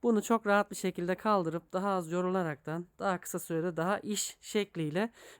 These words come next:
bir işleyişe sahip olduk. Rabbime şükürler olsun bize onu almayı nasip ettiği için. Şimdi arka tarafta da aracımızın oksijen sensörü değişecek. Şimdi oksijen sensörüyle alakalı değerli dostlarım, e, gerekli bağlantılarını falan yaptım.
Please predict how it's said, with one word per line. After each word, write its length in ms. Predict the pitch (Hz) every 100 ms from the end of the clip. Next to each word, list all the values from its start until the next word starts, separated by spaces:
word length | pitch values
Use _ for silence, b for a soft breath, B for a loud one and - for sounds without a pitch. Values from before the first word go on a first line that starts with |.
| -
bir 260 | 220 220
işleyişe 520 | - 220 - 170 151 214
sahip 380 | 196 190 202
olduk. 320 | 202 151 202 -
Rabbime 500 | 196 196 160 175 190
şükürler 480 | - 180 196 190
olsun 340 | 160 143 190 170
bize 300 | 156 180 180
onu 200 | 160 175
almayı 400 | 165 156 165 190
nasip 320 | 165 - 185
ettiği 340 | 170 165 208
için. 240 | 170 - 240 _ _ B B B B
Şimdi 240 | - 226 240
arka 240 | 226 247
tarafta 440 | 254 240 226 247 233
da 160 | 254 -
aracımızın 520 | 196 196 185 190 214
oksijen 420 | 214 190 175 185
sensörü 480 | 180 180 165 - 180
değişecek. 580 | 175 160 - 220 226 - B B B B
Şimdi 200 | - 160
oksijen 380 | 156 - 214 220
sensörüyle 580 | 208 196 196 202 220 190
alakalı 500 | 190 202 196 190 165
değerli 320 | 170 190 202
dostlarım, 440 | 190 - 165 220 - - - 73
e, 40 | 110
gerekli 480 | 165 165 170 180
bağlantılarını 760 | 160 151 151 151 151 147 147 151
falan 380 | 151 151 190 190
yaptım. 440 | 160 185 _ 180